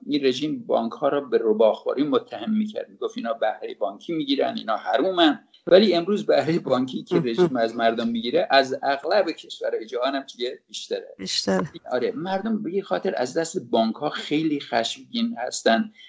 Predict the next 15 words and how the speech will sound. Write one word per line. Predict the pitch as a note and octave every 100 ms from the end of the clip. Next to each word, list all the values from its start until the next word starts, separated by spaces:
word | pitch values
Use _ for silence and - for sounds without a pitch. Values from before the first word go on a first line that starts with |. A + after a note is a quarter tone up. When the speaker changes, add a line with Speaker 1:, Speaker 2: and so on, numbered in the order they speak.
| _
Speaker 1:
و | A#2
با | A#2 A#2
آتش | A2+ A2 - A2+
زدن | - A#2 C3 E3
اونا | C#3 C3
به | D#3+
اصطلاح | C3+ - B2+ C#3
عصبانیت | C3+ - B2 A#2 A2+ A#2 B2+ D#3
خودشون | - - D3 C3 - C3 A#2+ - _ _ _
از | A2+ A#2
این | C#3
عملکرد | B2 A#2 A2+ - A2+ G#2 G2+
بانک‌ها | G#2 G2 B2+ C3 C3+ _ _
نشون | G#2 G#2 - A#2+
دادن. | G#2 - -